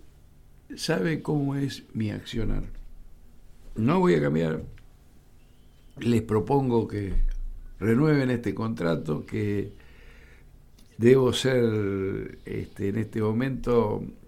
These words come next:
ya sé, el más longevo en la función pública, <laughs> pero con mucho vigor y con muchas ganas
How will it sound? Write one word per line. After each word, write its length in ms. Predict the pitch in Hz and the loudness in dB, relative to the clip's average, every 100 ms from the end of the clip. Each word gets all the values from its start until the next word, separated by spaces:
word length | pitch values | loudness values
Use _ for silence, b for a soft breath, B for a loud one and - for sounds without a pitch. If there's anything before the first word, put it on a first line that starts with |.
| - - - | -20 -20 -8
ya 140 | 104 | -6
sé, 480 | - 151 113 98 101 | 0 2 2 0 -2
el 120 | 101 | -2
más 540 | 113 110 - - - - - - - - - - | -2 -2 -4 -8 -10 -16 -20 -20 -20 -20 -20 -12
longevo 680 | - 117 110 - 175 151 120 | 0 2 2 2 4 4 4
en 60 | 101 | 0
la 80 | |
función 520 | 98 110 101 131 147 117 | -2 -4 -2 0 0 0
pública, 840 | - 143 123 123 - - - - | 4 6 6 2 -4 -4 -6 -4
<laughs> 440 | - 196 - - - - - - - - B B B B B - | -6 -4 -2 -4 -4 -14 -10 -10 -8 -8 B B B B B 0
pero 680 | - 117 113 107 95 - B B B B B B - - | 4 8 8 6 2 -6 B B B B B B -20 -10
con 260 | 95 113 160 | -4 -2 0
mucho 320 | 196 - 160 | -2 2 4
vigor 420 | 139 143 175 175 147 | 4 2 0 -2 -6
y 120 | 123 - | -8 -6
con 200 | 127 131 | -4 -4
muchas 320 | 127 127 113 | -2 0 0
ganas 420 | 123 123 120 | 4 4 4